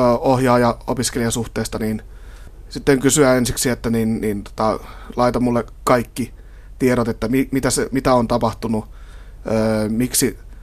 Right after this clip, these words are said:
on tapahtunut, missä on tapahtunut ja ennen kaikkea sitä, että miksi tää tuntuu susta kiusaamiselta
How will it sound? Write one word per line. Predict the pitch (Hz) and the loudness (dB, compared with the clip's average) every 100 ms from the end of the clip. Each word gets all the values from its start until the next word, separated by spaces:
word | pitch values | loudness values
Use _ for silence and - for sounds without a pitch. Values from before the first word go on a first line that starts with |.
| - - - - | -16 -16 -8 -2
on | 117 113 | 0 2
tapahtunut, | 113 110 120 120 | 0 0 0 0
missä | 117 131 | 2 2
on | 113 | 2
tapahtunut | 113 110 - 120 | 0 -2 -2 0
ja | 113 | 2
ennen | 117 120 113 | 2 2 2
kaikkea | 110 - 110 | 0 0 -4
sitä, | - 110 | -2 -4
että | 110 | -2
miksi | 120 117 - | -4 -4 -2
tää | 110 | -2
tuntuu | 113 120 113 107 | 0 0 0 -2
susta | 104 110 | -6 -4
kiusaamiselta | 120 113 110 98 95 90 | -2 -2 -2 -4 -6 -6